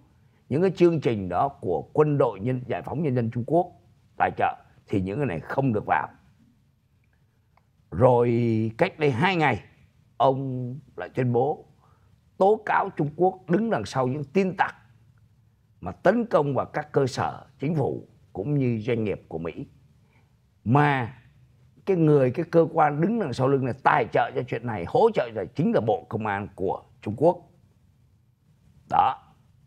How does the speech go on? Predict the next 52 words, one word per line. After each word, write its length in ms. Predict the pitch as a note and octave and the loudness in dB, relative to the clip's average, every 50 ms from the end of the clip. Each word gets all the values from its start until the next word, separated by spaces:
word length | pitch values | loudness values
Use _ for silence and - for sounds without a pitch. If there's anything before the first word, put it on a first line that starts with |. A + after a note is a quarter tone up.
| _ _ _ _ _ - | _ _ _ _ _ 4
đó 240 | A2+ C#3 E3 F#3+ G3+ | 6 6 6 6 4
là 120 | F3+ B2+ | 2 2
những 220 | A2 A2 B2+ C#3+ | 0 -2 -4 -2
cái 180 | C#3+ D3 D3 D#3 | 0 2 0 2
căn 240 | - - C3 B2 B2 | 0 -2 -2 0 0
bản 280 | G#2+ E2+ - - - - - | 0 -2 -2 -4 -12 -14 -10
chúng 160 | - A#2+ C3 | -10 -6 -2
ta 100 | C3 A2 | -2 -2
thấy. 280 | G2 A2 A2+ C#3 - - - _ _ _ _ _ _ _ _ _ _ _ _ _ _ _ _ _ _ _ - - - - - _ - - - - _ _ - | 0 0 0 -2 -2 -6 -14 _ _ _ _ _ _ _ _ _ _ _ _ _ _ _ _ _ _ _ -20 -20 -20 -20 -20 _ -20 -20 -20 -20 _ _ 2
Và 240 | - B2+ A2+ A2+ | 4 4 6 6
rõ 200 | A2 A#2+ C#3+ F3 | 4 6 6 6
ràng 220 | F#3+ F3 D#3+ C3 A2 - - - | 6 6 4 4 2 -4 -10 -14
là 380 | - D2+ F2+ G2 G2 F#2+ F2+ F2 | -6 0 2 4 4 4 2 0
Trung 240 | D#2 - - B2+ A2+ - | -2 -2 -2 -4 -2 2
Quốc 260 | D#3+ F3 F#3+ - - _ _ | 2 2 2 2 -2 _ _
bắt 160 | - D3+ B2+ | -6 -6 -2
đầu 220 | A2 G#2 F2+ E2 D2+ | 0 2 2 2 0
khó 220 | - - - E3 | 0 0 0 2
chịu. 220 | E3 - D3+ A#2+ - - - _ _ _ _ _ _ _ _ _ _ _ - | 2 0 -2 -4 -4 -10 -18 _ _ _ _ _ _ _ _ _ _ _ -16
Sáu 340 | - - - D#3+ G3 G#3+ | -6 0 2 2 2 2
năm 240 | A3 G3 D#3+ D3 C3+ | 2 0 0 0 -2
sau 300 | A#2+ - - C#3 C3 B2+ | -4 -2 0 2 2 2
khi 120 | G2+ B2 B2+ | 2 0 -2
ông 140 | B2 A#2 | 0 0
Biden 280 | A#2 A#2 A2+ F#2+ E2 E2 | -2 -2 -2 -2 -4 -4
lên 100 | F2+ G#2+ | -6 -6
làm 140 | G#2+ D#2+ D2 | -6 -8 -8
tổng 100 | D2 - | -8 -4
thống, 220 | F2+ F2+ B2 D3 | -2 -2 -2 0
bây 100 | C3 G#2+ | -2 -2
giờ 100 | G2+ F#2+ | -2 -4
họ 80 | F2+ E2+ | -4 -2
đang 200 | F#2+ G#2 G#2 G#2+ | -2 -2 -2 -2
tìm 180 | - F#2+ E2+ | -4 -8 -8
cách 180 | - - A#2+ - - | -8 -8 -10 -10 -10
họ 260 | - F#2+ E2+ - - - | -8 -6 -6 -6 -6 -8
ngăn 400 | F#2 G#2+ B2 C#3 D#3+ F3 E3+ D3+ | -8 -4 0 0 0 0 0 0
chặn 140 | C#3 D3 - - | -2 -2 -2 -4
cái 80 | - C3+ | -4 -2
này. 180 | B2+ G#2+ D#2+ B1+ A#1+ | -2 -2 -2 -6 -10
Bởi 120 | C#2+ D2 D2+ D2+ | -10 -10 -8 -6
rõ 140 | G#2 C3+ | -4 -2
ràng 220 | D3+ C#3+ B2 G2 D#2+ D2+ | 0 0 0 0 -2 -4
họ, 280 | E2+ F2 D#2+ - _ _ _ _ _ _ - _ - | -6 -6 -6 -6 _ _ _ _ _ _ -20 _ -4
ở 100 | F2 F2+ - | -4 -4 -2
nước 60 | C3+ | 0
Mỹ 260 | C3+ C#3+ D3+ E3+ G#3+ | 0 0 0 0 0
họ 220 | F#3 C#3 A2 F2 E2+ | -2 -2 -2 -2 -2
là 80 | E2 - - - | -4 -6 -4 0
feel 240 | C#3 C#3+ C#3 C3 A#2 | 2 2 2 2 0
the 120 | F#2+ F#2+ | 0 0
heat. 140 | C#3+ A#3+ | 0 0